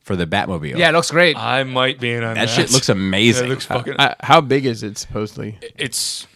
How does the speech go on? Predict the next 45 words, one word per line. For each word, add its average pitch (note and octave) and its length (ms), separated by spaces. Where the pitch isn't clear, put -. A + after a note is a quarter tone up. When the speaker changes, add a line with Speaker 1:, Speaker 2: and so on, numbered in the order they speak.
Speaker 4:
Is B2 120
it, C3 80
like, B2 220
big C3 140
Speaker 3:
Did A#2+ 60
you - 80
Speaker 4:
as - 20
Speaker 3:
ever E3+ 100
see D#3+ 220
the, C3+ 320
the, A#2 380
the A#2+ 80
Dark A#2 200
Knight B2 160
one B2 140
they B2 100
did B2 140
with A2 120
the - 60
Tumblr? A#2+ 300
It's A#2 120
about A2+ 160
the - 40
same B2 200
size. - 420
Speaker 4:
I G2 120
didn't. G2 480
Speaker 3:
So - 160
Speaker 1:
It's A2+ 260
eighty-nine C3 420
Batman, F#2+ 360
for G#2+ 140
we F#2+ 40
should F#2+ 140
say G2+ 120
that G2 120
for G#2+ 80
the G2 80
listeners. G2 480
Speaker 3:
Yay, A2+ 200
yay, A#2+ 280
big. - 220
Speaker 1:
And F#2+ 520
Speaker 4:
Okay. F#2+ 80
Speaker 1:
about F#2+ 380